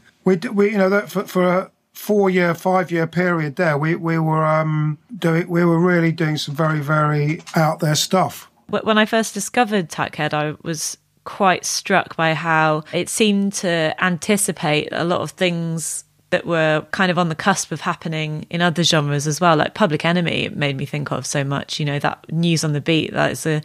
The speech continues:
Speaker 2: decent enough description of what they were doing as well.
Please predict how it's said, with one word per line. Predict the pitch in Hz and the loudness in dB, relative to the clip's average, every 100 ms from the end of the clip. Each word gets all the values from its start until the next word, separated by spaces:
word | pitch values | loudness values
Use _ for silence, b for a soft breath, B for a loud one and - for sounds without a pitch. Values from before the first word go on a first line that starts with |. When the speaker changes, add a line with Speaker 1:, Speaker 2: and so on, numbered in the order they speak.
| - | 2
Speaker 2:
decent | 185 - 156 | 2 2 0
enough | 156 156 151 - | 0 0 0 -4
description | - 175 - 143 - 160 | -4 0 2 2 0 -2
of | 147 | 0
what | 156 151 - | 0 0 0
they | 160 160 | 2 2
were | |
doing | 151 147 139 | 0 -2 -4
as | 135 - | -6 -2
well. | 147 143 135 | 0 0 -4